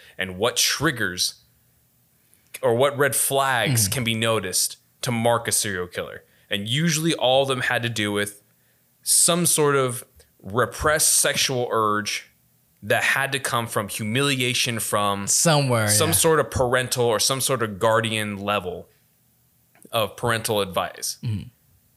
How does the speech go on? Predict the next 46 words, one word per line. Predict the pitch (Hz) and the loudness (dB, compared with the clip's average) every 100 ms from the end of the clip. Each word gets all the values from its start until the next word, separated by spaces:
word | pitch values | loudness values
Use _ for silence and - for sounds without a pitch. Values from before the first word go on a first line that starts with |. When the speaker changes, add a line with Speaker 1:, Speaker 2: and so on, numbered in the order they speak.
| _ | _
Speaker 1:
to | - 113 | -4 0
the, | 101 98 95 | 0 0 -2
to | - | -2
the | 131 | -2
point | 113 170 175 151 | 0 2 2 2
to | |
where | 131 127 120 | 2 4 4
they | 110 110 | 2 0
were | 113 | 0
just | 104 104 - _ _ _ _ _ _ _ _ _ _ _ | 0 -2 -2 _ _ _ _ _ _ _ _ _ _ _
pretty | - 156 | -2 0
much | 139 101 | 0 0
broken, | 127 139 - - _ _ _ _ _ - | 0 0 -4 -18 _ _ _ _ _ -6
you | 107 | -2
know, | 101 | -2
humiliated. | 101 135 131 165 151 110 76 80 _ _ - | -2 -2 0 2 2 -2 -6 -14 _ _ -6
And | 113 110 | -2 0
a | 98 | 0
lot | 110 117 135 | 2 2 2
of | 139 | 2
the | 127 | 0
times | - 156 107 98 | -2 -2 -2 -2
it | 98 | -2
has | 120 117 | 0 -2
to | - | -2
do | 113 117 127 | -2 -2 -2
with | 104 104 | -2 -4
that. | 101 90 | -4 -4
It's | 90 98 | -4 -6
like, | 87 | -4
oh, | 110 104 85 92 | 0 0 0 -4
they | |
got | 101 92 | -4 0
sexual | - - 110 110 101 | 0 0 -2 -4 -4
repressed | 98 - 110 - - | -4 -2 -2 -4 -2
urges | 113 110 98 92 - | -2 0 -2 -2 -4
that | 92 | -4
they | 101 | -4
were, | 98 95 | -4 -6
'cause | 104 98 | -6 -4
they | |
were | 95 | -6
humiliated | 95 107 101 | -6 -4 -2
by | 101 | -2
their | 98 95 | -2 -2
ma, | 104 101 92 | -2 -2 -2